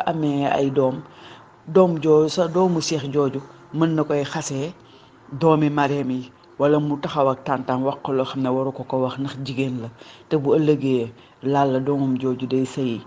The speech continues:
Kon war na xo-, war nañu changer terme caga, caga, caga biñ koy wax ci kanamu doomam bi ak ci kanamu xayitu Cheikh yeeg yooyu. Loolu moom bëggoon naa ñu bàyyi ci xel bu baax a baax a baax. Parce que tamit, euh, comme que ñun bu ñu,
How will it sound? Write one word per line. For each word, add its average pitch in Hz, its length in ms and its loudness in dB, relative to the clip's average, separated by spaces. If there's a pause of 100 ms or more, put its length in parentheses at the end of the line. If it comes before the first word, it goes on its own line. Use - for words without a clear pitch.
(340)
Kon 139 180 -2
war 139 200 -2
na 135 160 0
xo-, - 260 -6
war 147 180 0
nañu 139 400 0
changer 135 500 -2
terme 123 760 -2 (340)
caga, 135 320 -4
caga, 127 300 -4
caga 131 280 0
biñ 135 220 -6
koy 135 200 -2
wax 123 280 -8
ci 135 80 -8
kanamu 123 840 -4
doomam 127 420 -2
bi 131 160 -4 (280)
ak - 160 -12
ci - 100 -12
kanamu 139 360 -4
xayitu 131 400 -4
Cheikh 127 320 -8
yeeg 120 280 -4
yooyu. 117 360 0 (460)
Loolu 147 200 2
moom 139 220 -2
bëggoon 143 300 -2
naa 131 160 -4
ñu 131 120 -2
bàyyi 131 300 -2
ci - 80 -14
xel 127 220 -6
bu 123 160 -10
baax 139 260 -4
a 135 40 -2
baax 123 260 -10
a 139 60 -6
baax. 117 240 -8 (500)
Parce 135 160 -10
que 131 420 -2
tamit, 135 380 -4
euh, 131 300 -2 (420)
comme 180 180 -2
que 190 60 2
ñun 170 260 0
bu 147 120 -2
ñu, 180 540 0